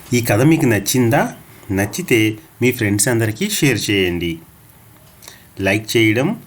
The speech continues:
సబ్స్క్రైబ్ చేయడం మర్చిపోకండి, సరేనా?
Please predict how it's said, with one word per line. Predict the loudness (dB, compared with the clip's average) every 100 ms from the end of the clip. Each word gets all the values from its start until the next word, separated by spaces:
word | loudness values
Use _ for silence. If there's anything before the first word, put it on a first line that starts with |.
| -14
సబ్స్క్రైబ్ | -8 -8 -6 -6 -6 -4
చేయడం | -2 0 0
మర్చిపోకండి, | 0 0 0 0 0 0 -2 -2 -6 -8 -20 -20 -20 -20 -10
సరేనా? | -4 -2 0 0